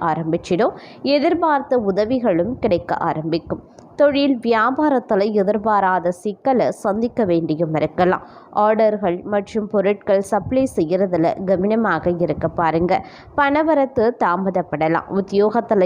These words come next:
இருக்கிறவங்க கூடுதல் பணிச்சுமையை ஏற்க வேண்டியும் இருக்கும். முக்கிய பொறுப்பு கிடைக்க பெறுவீங்க. எதிர்பார்த்த பதவி உயர்வு கிடைக்க பெறுவீங்க.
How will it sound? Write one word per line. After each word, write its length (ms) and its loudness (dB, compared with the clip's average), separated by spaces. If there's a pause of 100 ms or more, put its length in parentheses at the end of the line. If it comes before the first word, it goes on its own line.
இருக்கிறவங்க 840 0
கூடுதல் 600 2
பணிச்சுமையை 760 -2 (280)
ஏற்க 420 2
வேண்டியும் 600 0
இருக்கும். 380 -4
முக்கிய 500 0
பொறுப்பு 440 2
கிடைக்க 440 -2
பெறுவீங்க. 600 2
எதிர்பார்த்த 680 0
பதவி 580 0
உயர்வு 420 0
கிடைக்க 480 -2
பெறுவீங்க. 420 2